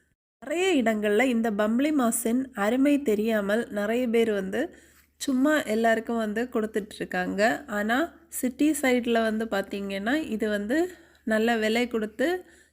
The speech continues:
இதனுடைய அருமை தெரிஞ்சவங்க வாங்கிட்டு இருக்காங்க.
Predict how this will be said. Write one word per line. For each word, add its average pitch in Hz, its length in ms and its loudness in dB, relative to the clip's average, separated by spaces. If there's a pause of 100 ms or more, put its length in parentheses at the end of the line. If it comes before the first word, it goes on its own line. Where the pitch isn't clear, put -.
இதனுடைய 226 500 2
அருமை 240 320 0
தெரிஞ்சவங்க 208 720 -2
வாங்கிட்டு 214 540 -2
இருக்காங்க. 190 680 -2